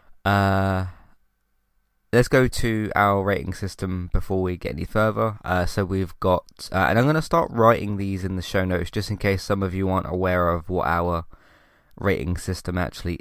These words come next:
is. So for games, obviously, you've got must play, then you've got don't skip, possible skip, and then a skip rating. I think it makes sense for me to go for a possible skip rating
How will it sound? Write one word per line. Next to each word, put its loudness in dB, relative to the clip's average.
is. -4
So -2
for -4
games, 2
obviously, -2
you've -2
got -2
must -2
play, 0
then -2
you've -4
got -2
don't 2
skip, -2
possible 0
skip, -4
and -2
then -2
a -4
skip -8
rating. -6
I 4
think 0
it -4
makes -2
sense -2
for -2
me 2
to -6
go 2
for -4
a -2
possible 0
skip -6
rating -4